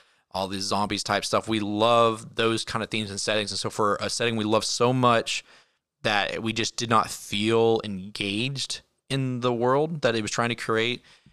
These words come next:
it was just, um, meh type feeling. And I, I told the guys afterwards, is like, "I, I apologize." 'Cause I pride myself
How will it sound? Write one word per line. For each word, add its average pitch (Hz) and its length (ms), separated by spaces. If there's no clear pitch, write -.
it 120 140
was 113 100
just, 131 300
um, 120 360
meh 143 380
type 113 240
feeling. 101 360
And 107 180
I, 117 200
I 113 40
told 117 320
the 110 60
guys 107 220
afterwards, 104 400
is 95 160
like, 92 200
"I, 113 260
I 143 80
apologize." - 720
'Cause 117 80
I 123 220
pride 120 360
myself 101 520